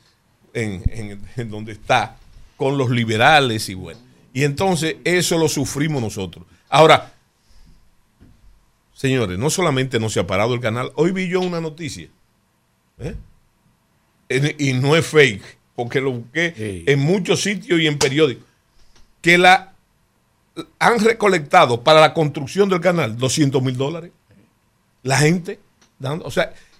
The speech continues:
Speaker 1: eso se ha convertido en un elemento, pero no, algo peor aún. Está anunciado, después de hasta, hasta las últimas medidas del desvío de la vigía, que ellos van a inaugurar su canal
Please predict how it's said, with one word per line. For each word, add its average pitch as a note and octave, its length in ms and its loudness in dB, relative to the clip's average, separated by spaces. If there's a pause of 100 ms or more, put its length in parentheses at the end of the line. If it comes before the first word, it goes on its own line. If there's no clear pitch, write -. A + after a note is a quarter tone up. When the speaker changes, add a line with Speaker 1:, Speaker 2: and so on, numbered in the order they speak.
Speaker 1:
eso A3 160 2
se A#3+ 100 2
ha - 40 -4
convertido C3+ 640 -4
en A#2 60 -6
un G#2+ 40 -8
elemento, F#2+ 300 -14
pero C#3+ 180 2
no, D3 180 0
algo E3+ 380 0
peor A2+ 360 -2
aún. D#2+ 240 -12 (1160)
Está C3 360 4
anunciado, E3 680 4 (420)
después D3+ 400 2
de A3+ 80 10
hasta, G3 200 -2
hasta D#3 300 2
las C3 200 2
últimas E3 640 0 (360)
medidas C3+ 680 0 (180)
del C3 340 0
desvío C#3 380 2
de D#3+ 80 2
la D3 100 6
vigía, C#3+ 720 2 (580)
que D3+ 120 2
ellos F#3+ 200 2
van F#3 120 2
a F#3 40 -2
inaugurar D3+ 380 0
su C#3+ 140 -8
canal B2+ 400 -6